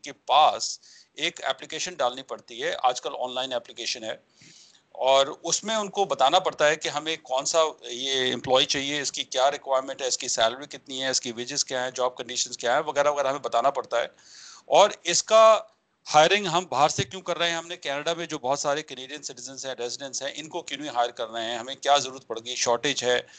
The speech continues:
या इससे हमें नई टेक्नोलॉजी आ रही है, नई skill आ रही है, कुछ और, हमारा labor impact क्या होगा इसका Canada के, ये सारा justify करना पड़ता है। अगर ईएसडीसी मान जाती हैं आपकी बातों को, तो वो आपको कह देंगी, "Yes, we are approved", आपको approve दे दिया, एलएमआईए दे दिया approval।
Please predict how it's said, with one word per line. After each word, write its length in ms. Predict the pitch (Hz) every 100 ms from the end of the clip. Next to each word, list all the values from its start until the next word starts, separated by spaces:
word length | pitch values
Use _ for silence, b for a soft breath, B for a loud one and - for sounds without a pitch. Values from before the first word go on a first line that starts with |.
| B B -
या 160 | 123
इससे 220 | 131 - 131
हमें 240 | 120 127
नई 160 | 113 135
टेक्नोलॉजी 560 | 131 - 117 123 139
आ 100 | 120
रही 180 | 117 120
है, 100 | 123
नई 200 | 113 131
skill 300 | 135 139 120
आ 80 | 113
रही 160 | 120
है, 100 | 120
कुछ 220 | 123 123 113
और, 220 | 127 131
हमारा 320 | 113 120 127
labor 380 | 120 117 135 151
impact 340 | 139 143 131
क्या 120 | -
होगा 320 | 123 117 117 113
इसका 300 | - 117 107 B B B B -
Canada 280 | 113 110
के, 120 | 107 139
ये 180 | 151
सारा 240 | 175 180 185
justify 480 | 135 - 151 147 135
करना 280 | 123 120
पड़ता 260 | 120 113 117
है। 80 | 113
अगर 260 | 123 175 160
ईएसडीसी 560 | 156 160 - 156 165
मान 280 | 139 123 127
जाती 320 | 127 113 131
हैं 140 | 127 143
आपकी 260 | 120 -
बातों 300 | 214 117 185
को, 220 | 175 160 - B B B B B B B _
तो 100 | 147
वो 180 | 170 196
आपको 220 | 165 190
कह 120 | 165
देंगी, 340 | 156 170 180 151
"Yes, 280 | 151 165
we 140 | 120 131
are 160 | 139
approved", 580 | 120 110 120 135 - - -
आपको 240 | 107 135
approve 260 | - 143 147
दे 140 | 139
दिया, 200 | 135 160
एलएमआईए 460 | 143 127 135 139 151
दे 160 | 135
दिया 160 | 135 135
approval। 400 | - 135 143